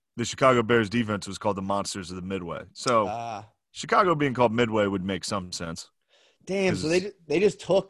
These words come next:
Speaker 2: the Midway War stuff and were like, "Oh, Midway Airport, check this out." There's, like, an exhibit in the Midway Airport about Midway War stuff, and I was like,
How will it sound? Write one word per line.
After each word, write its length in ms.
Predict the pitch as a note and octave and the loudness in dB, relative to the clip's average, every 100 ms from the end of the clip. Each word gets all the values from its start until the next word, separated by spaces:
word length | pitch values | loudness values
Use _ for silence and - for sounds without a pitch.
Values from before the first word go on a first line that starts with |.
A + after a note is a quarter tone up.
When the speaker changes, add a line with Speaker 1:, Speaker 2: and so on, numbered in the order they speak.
| C#3 | -4
Speaker 2:
the 100 | D3 | -4
Midway 580 | C#3 D3+ D3+ D3+ C#3+ C3+ | 0 0 2 2 4 2
War 340 | B2 D3+ D#3+ | 0 0 0
stuff 400 | - C3 A#2 A#2 | -2 -2 -2 -2
and 100 | A#2+ | -6
were 100 | A#2+ | -4
like, 220 | A#2 A2+ - | -2 -2 0
"Oh, 180 | D#3 G#2 | 0 2
Midway 400 | A#2 B2 B2+ A#2+ | -2 0 2 4
Airport, 540 | C3 C3 A#2+ A2+ - _ _ | 2 0 -2 -4 -6 _ _
check 200 | - A#2+ | -6 -2
this 180 | C#3 C3 | -2 -2
out." 140 | A#2 | -2
There's, 180 | A#2+ D#3 | 2 4
like, 100 | F#3+ | 6
an 100 | F3+ | 4
exhibit 400 | D3+ B2 F#3 C#3 | 4 4 4 4
in 80 | A#2+ | -2
the 60 | B2 | -2
Midway 320 | C3 B2 A#2+ | 0 0 2
Airport 340 | D3 C#3+ A#2 | 0 0 -4
about 220 | A2 G#2+ F#2 | -6 -8 -6
Midway 400 | A#2+ A#2+ B2+ A2+ | -6 -4 -4 -4
War 200 | A#2 C3+ | -4 -6
stuff, 320 | - G2+ - | -6 -8 -8
and 80 | G2+ | -12
I 60 | |
was 80 | G2+ | -14
like, 160 | G#2 | -14